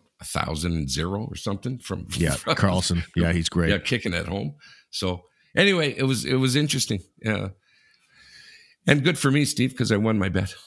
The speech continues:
Speaker 2: Nice.
Speaker 1: So, yeah.
Speaker 2: Yeah, and, uh, yeah, you might be right. I mean, there, there might have been a s-, bit of spite in there. <laughs> I don't know.
Speaker 1: Right.
Speaker 2: Uh, we've won the game out of spite 'cause y-, you're calling timeout there. What are you doing? But, uh, yeah, now we have N F L Wild Card Weekend. They're now calling it Super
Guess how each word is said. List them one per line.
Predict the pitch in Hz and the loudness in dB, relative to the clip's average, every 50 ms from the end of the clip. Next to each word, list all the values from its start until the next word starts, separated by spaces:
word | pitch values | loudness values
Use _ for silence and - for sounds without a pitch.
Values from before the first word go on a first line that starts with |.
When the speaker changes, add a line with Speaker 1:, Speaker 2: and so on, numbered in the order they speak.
| - - - _ _ _ _ - | -20 -20 -20 _ _ _ _ -2
Speaker 2:
Nice. | 190 180 107 - 87 85 - - - | 0 0 0 0 0 0 0 -2 -4
Speaker 1:
So, | - - _ _ _ _ - - _ _ - | -6 -12 _ _ _ _ -20 -20 _ _ -8
yeah. | 85 - - | -8 -4 0
Speaker 2:
Yeah, | 92 92 85 | 0 0 2
and, | 80 107 110 107 101 120 | 2 2 2 4 4 4
uh, | 113 | 4
yeah, | 120 147 156 139 127 | 4 2 2 0 0
you | 117 127 | 0 2
might | 143 156 170 | 2 2 2
be | 156 143 | 2 2
right. | 156 175 170 139 - | 2 2 0 0 0
I | - | 0
mean, | 95 104 104 | 2 2 4
there, | 104 107 110 104 | 4 2 2 2
there | 98 107 110 113 | 2 2 2 2
might | 101 110 117 120 | 2 0 0 2
have | 113 | 2
been | 117 120 | 2 2
a | 113 | 2
s-, | - - | 0 -2
bit | - - 107 107 | 0 0 2 2
of | 107 | 2
spite | - - - 95 123 127 | 2 2 0 0 2 2
in | 131 | 2
there. | 143 143 147 123 - | 2 2 2 2 2
<laughs> | - | 2
I | 139 | 2
don't | 117 - - | 0 2 2
know. | 135 120 - - - - - - - - | 0 0 0 -2 -8 -14 -14 -10 -6 -4
Speaker 1:
Right. | 113 113 - - | -4 -4 -4 -4
Speaker 2:
Uh, | - 87 87 90 80 87 | -4 -2 0 0 0 2
we've | 98 113 113 | 2 2 4
won | 131 127 127 | 2 2 2
the | 123 | 2
game | 107 110 107 104 101 98 90 - - | 2 2 2 2 0 -2 -4 -4 -4
out | 95 | -2
of | 90 - | 0 0
spite | - - - - - - - - - | -2 -4 -8 -16 -14 -14 -16 -14 -6
'cause | - 80 85 80 87 | -2 -2 0 2 2
y-, | 92 | 0
you're | 76 69 98 95 82 92 90 | 0 0 0 0 2 0 0
calling | - 92 82 78 73 | 0 -2 -2 -2 -2
timeout | - 87 76 71 71 71 73 - | 0 0 0 0 -2 -4 -4 -2
there. | 82 78 80 | -2 -2 0
What | 76 98 90 | 0 0 0
are | |
you | 78 76 | 0 -2
doing? | 73 71 73 67 - - - - - - - - _ - - | -4 -4 -4 -6 -6 -10 -14 -20 -20 -20 -20 -20 _ -4 -2
But, | - 98 180 - - | 0 0 0 0 0
uh, | 113 107 98 98 92 76 | 0 0 0 -2 0 0
yeah, | 107 113 107 117 | 2 2 4 4
now | 120 127 131 135 | 4 4 4 2
we | 135 131 | 2 2
have | 120 107 95 | 0 0 0
N | 110 117 117 | 0 2 2
F | 113 - | 2 2
L | 123 117 110 107 | 2 2 2 2
Wild | 107 117 117 117 107 98 | 2 2 2 2 0 2
Card | - 113 104 98 95 | 2 2 2 4 4
Weekend. | 107 120 113 - 104 101 101 | 4 4 4 4 2 2 2
They're | 98 98 | 2 2
now | 104 107 110 | 2 2 2
calling | 104 - 110 107 107 101 98 | 2 2 2 2 2 2 0
it | 92 82 | 0 0
Super | 80 - - - - 151 - 82 76 - 135 | 2 2 2 2 0 0 -2 -4 -6 -6 -8